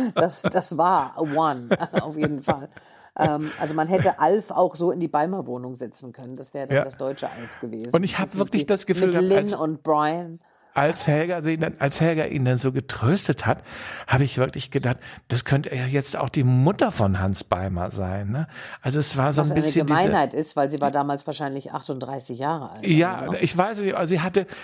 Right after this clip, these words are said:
Speaker 2: dieses, dieses, dieses, ja, war dieses Ü-, Übermütterliche, was sich auch sehr liebevoll rüberkommt, äh,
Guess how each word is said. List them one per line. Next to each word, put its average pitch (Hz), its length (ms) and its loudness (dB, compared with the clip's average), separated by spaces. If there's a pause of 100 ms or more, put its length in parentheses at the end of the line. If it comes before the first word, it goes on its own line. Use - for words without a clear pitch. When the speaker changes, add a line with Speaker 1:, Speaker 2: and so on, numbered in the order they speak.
(180)
Speaker 2:
dieses, 175 400 2
dieses, 170 420 2 (200)
dieses, 160 480 0 (340)
ja, 160 320 0
war 165 140 0
dieses 170 680 -4
Ü-, 202 220 -4
Übermütterliche, 160 1120 2
was 170 140 0
sich - 180 -2
auch 147 80 -4
sehr 170 200 0
liebevoll 180 540 2
rüberkommt, 151 800 0 (500)
äh, 139 280 2